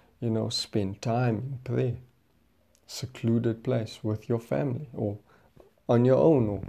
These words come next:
with your family. Make time this year to pray. Find a church where you can pray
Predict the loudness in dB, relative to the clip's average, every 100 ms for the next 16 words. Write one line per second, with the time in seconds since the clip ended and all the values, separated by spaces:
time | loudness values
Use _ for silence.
0 | -12 _ -4 -2 0 -4 -2 -2 -2 -4
1 | -8 _ _ _ _ _ -8 2 4 4
2 | 0 -12 -4 -2 0 0 -2 -4 -2 -2
3 | -2 -8 -4 -4 -4 -10 -8 0 4 4
4 | 4 0 -2 2 2 2 -4 -12 -14 _
5 | _ 2 2 2 0 -2 -2 -6 -8 0
6 | 4 6 6 2 -2